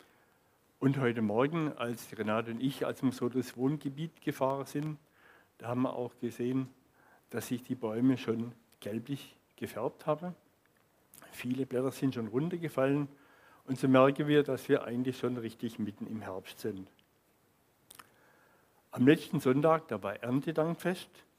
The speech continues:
Und bei uns in der Gemeinde, wir hatten es nicht explizit angekündigt, war es ein bisschen spärlich ausgefallen.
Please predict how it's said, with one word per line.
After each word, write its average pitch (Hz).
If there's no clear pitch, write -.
Und 123
bei 123
uns 143
in 151
der 127
Gemeinde, 131
wir 107
hatten 123
es -
nicht 131
explizit 131
angekündigt, 151
war 117
es 117
ein 110
bisschen 110
spärlich 151
ausgefallen. 139